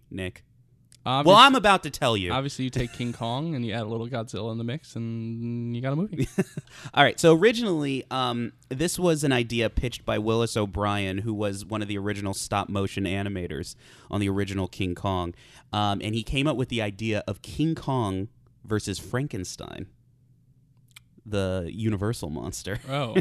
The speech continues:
Speaker 2: uh, I would assume it would be a giant Frankenstein.
Speaker 1: Mm-hmm. So this movie kind of, uh, went through, the t-, development of it went through a little bit of a tumultuous experience because there was a lot of, like, trying to see if they could secure,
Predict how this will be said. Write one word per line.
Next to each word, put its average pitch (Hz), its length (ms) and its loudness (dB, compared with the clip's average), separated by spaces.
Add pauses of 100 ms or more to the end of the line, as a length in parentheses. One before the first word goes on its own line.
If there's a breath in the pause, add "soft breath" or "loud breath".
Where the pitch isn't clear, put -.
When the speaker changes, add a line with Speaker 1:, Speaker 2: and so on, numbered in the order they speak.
(140)
Speaker 2:
uh, - 60 2
I 127 260 0
would 139 140 2
assume 190 680 0 (560)
it 127 100 -4
would 139 140 -2
be 131 140 0
a 120 60 -2
giant 131 720 -4
Frankenstein. 98 1000 -10
Speaker 1:
Mm-hmm. 117 180 -10 (280)
So 147 340 4
this 170 280 -2
movie 202 300 0
kind 160 240 6
of, 131 160 2
uh, 120 120 6
went 117 220 2
through, 113 400 0
the 113 180 0
t-, - 180 -14
development 117 680 0
of 98 180 2
it 92 100 2
went 101 200 0
through 101 240 -2 (300 loud breath)
a 156 40 -4
little 190 220 8
bit 156 120 6
of 131 80 4
a 120 40 0
tumultuous 110 600 2
experience 104 600 -2
because 104 380 -4
there 107 100 -2
was 104 120 -2
a 104 60 -2
lot 101 320 0
of, 101 140 -2
like, 95 160 -2
trying 104 300 -2
to 95 140 -2
see 107 340 -4
if 101 100 -4
they 104 100 -2
could - 160 -8
secure, 98 520 -4